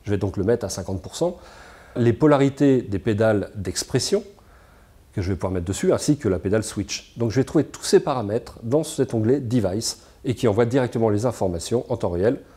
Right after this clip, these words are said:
au matrix brut. Ce qui m'intéresse surtout, c'est de voir ici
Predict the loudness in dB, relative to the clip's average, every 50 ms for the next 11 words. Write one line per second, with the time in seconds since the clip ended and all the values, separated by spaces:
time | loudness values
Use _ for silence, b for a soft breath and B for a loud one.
0 | b b _ 0 2 2 0 0 0 -2 -4 -4 -6 -8 -10 -14 -20 _ _ -20
1 | -20 _ -20 -20 _ _ _ _ _ _ b b b b b b b -10 -6 0
2 | 2 4 6 6 4 4 4 4 4 2 2 -2 -2 -2 -2 -2 -2 -4 -6 -6
3 | -6 -10 -16 -14 -8 -4 -4 -2 -4 -4 -6 -2 0 0 2 4 4 2 2 0
4 | -4 -8 -6 -4 -2 0 0 0 -2 -4